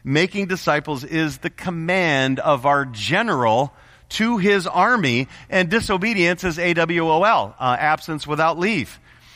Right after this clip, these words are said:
This is Christ's most important assignment for you, for me, to not merely invest into your children, but to mentor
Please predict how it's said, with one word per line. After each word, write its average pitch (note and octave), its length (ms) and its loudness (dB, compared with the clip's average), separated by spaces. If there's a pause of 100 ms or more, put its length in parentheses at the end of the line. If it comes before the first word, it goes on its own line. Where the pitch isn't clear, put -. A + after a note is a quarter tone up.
(160)
This G3+ 220 -2
is G3 160 -2
Christ's F#3 400 0
most F#3 300 -2
important F3 640 -2
assignment F#3 680 0
for C#3+ 200 -4
you, G3+ 400 0 (220)
for C#3 200 -2
me, A3 420 2 (320)
to E3 280 2
not F3 260 -2
merely A3 600 0
invest E3 420 0
into D3+ 200 -2
your C3 200 0
children, C3 560 -2 (280)
but E3 220 0
to F3 220 0
mentor E3 960 2